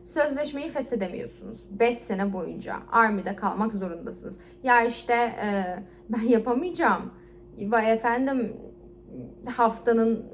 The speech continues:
o günü doluyum." Mesela böyle bir şey yok. Gitmek zorundasınız arkadaşlar. Bunu bir söyleyeyim. Ee,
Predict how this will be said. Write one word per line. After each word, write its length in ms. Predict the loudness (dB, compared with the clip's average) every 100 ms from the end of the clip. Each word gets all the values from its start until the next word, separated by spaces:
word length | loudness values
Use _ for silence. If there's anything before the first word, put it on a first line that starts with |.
| 0
o 100 | 2
günü 340 | 6 6 6
doluyum." 400 | 2 2 2 2
Mesela 340 | 0 0 2
böyle 200 | 4 6
bir 60 | 4
şey 160 | 2 -2
yok. 140 | -2 -4
Gitmek 300 | -6 -4 0
zorundasınız 500 | 0 0 -4 -6 -4
arkadaşlar. 720 | -4 -4 -8 -10 -4 -2 -2 -8 -20 -20 -6
Bunu 260 | -2 -2 -2
bir 60 |
söyleyeyim. 580 | -2 0 0 0 -4 -4 -6 -18 -20 -20 -6 0
Ee, 320 | 2 2 0